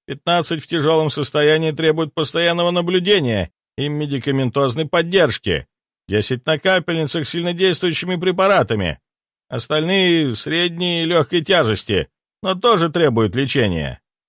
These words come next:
Конкретнее про тяжелых. «Трое на И В Л, искусственной вентиляции легких. Двое в коме неясной этиологии. Четверо с острой сердечной недостаточностью. Остальные разные. Почечная недостаточность,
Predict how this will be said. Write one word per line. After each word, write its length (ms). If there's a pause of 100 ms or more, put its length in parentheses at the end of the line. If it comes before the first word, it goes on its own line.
(300)
Конкретнее 600
про 160
тяжелых. 580 (380)
«Трое 380
на 200
И 20
В 100
Л, 460 (280)
искусственной 560
вентиляции 540
легких. 560 (340)
Двое 320
в 80
коме 320
неясной 480
этиологии. 760 (320)
Четверо 480
с 100
острой 320
сердечной 580
недостаточностью. 1300 (460)
Остальные 960
разные. 600 (100)
Почечная 540
недостаточность, 1000